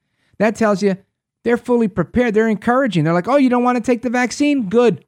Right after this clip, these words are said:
We don't like you anyway. You're part of the problem, bro. Beat it." They wanna get rid of these seasoned cops 'cause they're like, "You know what?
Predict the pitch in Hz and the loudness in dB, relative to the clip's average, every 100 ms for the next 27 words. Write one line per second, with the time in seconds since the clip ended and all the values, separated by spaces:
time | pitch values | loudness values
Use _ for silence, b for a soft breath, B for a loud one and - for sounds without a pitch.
0 | - 190 196 185 180 175 190 180 - 165 | -2 0 2 2 0 0 -2 -4 -4 0
1 | 180 147 117 95 90 - 131 139 - 160 | 0 0 -2 -4 -10 -6 -4 -4 -2 0
2 | 143 123 - 165 160 147 101 90 101 110 | 0 -4 -8 -8 -6 -4 -4 -4 -4 -4
3 | 120 _ _ _ _ _ 104 139 160 139 | -4 _ _ _ _ _ -2 2 2 2
4 | 87 _ _ _ _ 165 185 160 170 180 | -4 _ _ _ _ 2 2 2 0 0
5 | 180 151 156 131 139 156 135 139 127 - | 0 0 -2 0 0 0 0 -4 -4 -6
6 | 160 147 151 135 127 110 - - 113 131 | -4 -4 -6 -4 -4 -6 -6 -8 -4 -2
7 | 127 120 170 185 196 | -2 -2 -2 0 -2